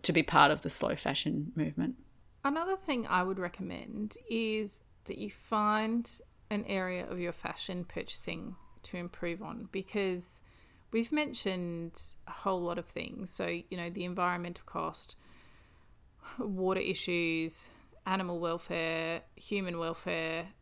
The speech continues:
Speaker 2: that kind of thing. There's, it's overwhelming to try and find a brand that is brilliant in all those things. They
Speaker 1: Yeah.
Speaker 2: exist, but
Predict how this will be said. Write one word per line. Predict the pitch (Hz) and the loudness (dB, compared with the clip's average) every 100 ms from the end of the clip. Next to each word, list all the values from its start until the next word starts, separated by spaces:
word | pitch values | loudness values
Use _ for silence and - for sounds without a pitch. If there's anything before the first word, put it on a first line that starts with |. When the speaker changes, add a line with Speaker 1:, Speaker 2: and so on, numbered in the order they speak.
| - - - | -20 -20 -14
Speaker 2:
that | - - | -8 -6
kind | 185 180 | -4 -6
of | |
thing. | - - - - | -6 -8 -8 -8
There's, | - 220 226 - - - | -4 0 2 0 -4 -4
it's | 233 - - - | -4 -4 -10 2
overwhelming | 226 220 196 180 185 175 175 - | 4 6 2 0 -2 -4 -6 -6
to | 190 | -6
try | - 214 220 | 4 8 10
and | 262 | 8
find | - - 190 190 185 185 190 - | 2 8 10 10 6 2 -4 -2
a | 202 | 0
brand | 190 196 185 180 180 - 202 226 - - - | 2 2 2 0 -2 -4 -4 -4 -6 -12 -16
that | 214 196 190 | -2 2 2
is | 185 | 2
brilliant | 180 214 214 214 - | 2 6 6 6 2
in | 196 - | 0 2
all | 190 180 | 2 2
those | 180 185 | 0 -2
things. | - - 190 - | -2 -2 -2 6
They | 220 - | 8 8
Speaker 1:
Yeah. | - 220 | 8 4
Speaker 2:
exist, | 190 233 349 - - - - - - - - - | 4 2 2 0 -2 -6 -12 -20 -20 -20 -10 8
but | 196 196 - - - | 10 10 8 -2 -2